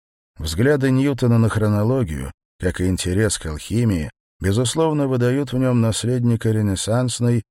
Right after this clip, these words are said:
и розенкрейцерской традиции, отождествлявшей науку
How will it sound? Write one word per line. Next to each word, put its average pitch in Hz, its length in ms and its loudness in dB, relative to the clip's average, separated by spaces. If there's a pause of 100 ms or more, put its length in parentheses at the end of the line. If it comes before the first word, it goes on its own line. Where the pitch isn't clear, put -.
(180)
и - 80 -2
розенкрейцерской 131 1000 0
традиции, 110 760 -4 (240)
отождествлявшей 82 1040 -4
науку 76 680 -4